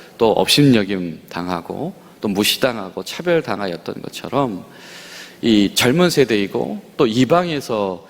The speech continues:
그 사역의 뿌리를 가지고 있는 이 디모데는 많은 이들로 하여금, "아이, 젊은 사람이 뭘 한다고 그래? 에? 나이 어린 사람이, 아, 그런, 이렇게 가르치려고 들어?"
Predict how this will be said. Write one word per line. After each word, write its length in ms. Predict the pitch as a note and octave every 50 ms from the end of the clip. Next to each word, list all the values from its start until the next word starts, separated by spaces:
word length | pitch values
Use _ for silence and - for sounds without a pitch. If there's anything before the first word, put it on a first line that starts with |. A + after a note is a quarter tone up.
| - _ _ _
그 280 | - - A2+ A2 G#2+ G#2
사역의 1080 | G#2 - C#3 C3+ B2+ B2+ A#2+ A2+ G#2 A2+ G#2+ G#2 G2+ F#2 E2+ - - - - E2 E2+ -
뿌리를 360 | - D#3 D#3 D#3 C#3+ C3+ C3 B2+
가지고 460 | - - F2+ F2+ F2 G#2+ G#2+ A2+ G2+
있는 440 | F#2 F2+ F2+ A#2 D#3 C#3+ A#2 F#2+ F2+ - - - - -
이 100 | - G#2+
디모데는 840 | - - A2+ A2+ B2 B2+ A#2 G#2+ F#2+ F2+ G2 F#2 D#2+ G2+ C3+ F#3 G3+ - - - - - - - -
많은 280 | - F#2+ G2+ A#2+ C3+ C#3
이들로 280 | C3 B2 B2+ B2 A#2
하여금, 420 | A2 G#2+ F#2+ F2 E2+ F2 A2+ A2+ A2
"아이, 180 | - - F2 F2
젊은 320 | - - G2 G2 A#2 A2+
사람이 300 | G#2 G2+ F#2 F#2 G2+ A#2+
뭘 220 | A#2+ G#2 F#2 F#2+ G#2
한다고 380 | G#2+ G#2 F#2+ F2+ F2+ E2+ E2+
그래? 340 | E2 G2 A2 A2 F#2+ F2 F2 - - - - -
에? 140 | - - - - - -
나이 160 | G2+ G2+ G#2
어린 300 | F#2+ F#2 F#2+ A#2+ A#2+ A#2
사람이, 600 | A2 G#2+ F#2 F#2 F2 E2+ F#2 B2 C3 G#2 E2 - - - - - - - -
아, 160 | - - -
그런, 560 | - - A2+ B2 D3+ C#3+ A#2 G2 F2+ E2 - - - - -
이렇게 240 | - - - - -
가르치려고 600 | - - G#2 G#2+ G2+ - - B2 A2 A#2+ B2 A#2+
들어?" 320 | - - F2+ F#2 G2 -